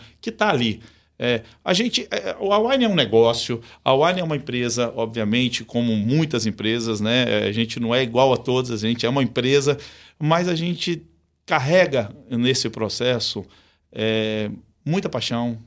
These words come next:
muita dedicação, muita responsabilidade.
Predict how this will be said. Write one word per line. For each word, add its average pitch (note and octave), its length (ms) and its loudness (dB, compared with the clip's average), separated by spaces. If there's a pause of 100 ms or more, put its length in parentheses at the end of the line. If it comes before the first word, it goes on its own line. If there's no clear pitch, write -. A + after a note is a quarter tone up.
(100)
muita D#3 380 -4
dedicação, A#2 800 -4 (500)
muita E3+ 360 2
responsabilidade. A#2 1040 -2